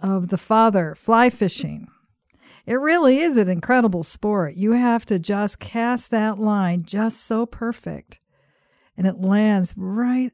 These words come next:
on the top of the water between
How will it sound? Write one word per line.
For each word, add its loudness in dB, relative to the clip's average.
on 0
the -2
top -8
of -8
the -4
water -6
between -8